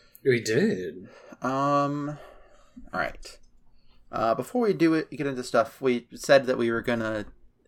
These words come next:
Speaker 2: we said off mic that because they said they were going to announce a new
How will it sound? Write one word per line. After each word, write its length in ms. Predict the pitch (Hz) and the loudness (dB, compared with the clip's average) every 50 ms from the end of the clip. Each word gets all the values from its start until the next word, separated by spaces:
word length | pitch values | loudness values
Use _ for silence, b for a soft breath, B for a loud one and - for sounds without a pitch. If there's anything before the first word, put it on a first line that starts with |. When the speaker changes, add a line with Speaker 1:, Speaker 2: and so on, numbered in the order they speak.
| - | -8
Speaker 2:
we 100 | 107 151 | -6 -6
said 200 | 143 - 160 151 | -2 0 0 2
off 260 | - 123 127 127 - - | 2 2 2 2 0 -4
mic 360 | 127 113 117 113 - - - | -2 -2 -2 -2 -6 -8 -4
that 260 | 120 110 107 - - | -2 -2 -2 -2 -6
because 400 | 117 - - 123 120 117 107 - | -8 -6 -2 0 0 0 -2 -4
they 180 | - 123 117 107 | -4 -4 -4 -2
said 200 | - 127 113 104 | -4 -4 -4 -4
they 80 | 110 | -4
were 60 | 110 | -4
going 220 | 104 123 123 123 117 | -4 -4 -4 -4 -2
to 120 | - 139 127 | 0 0 2
announce 360 | 127 147 147 143 139 135 - | 4 4 2 2 2 0 -2
a 60 | 131 | -2
new 480 | 131 135 127 123 123 135 131 127 - | 0 0 0 0 0 0 -2 -2 -4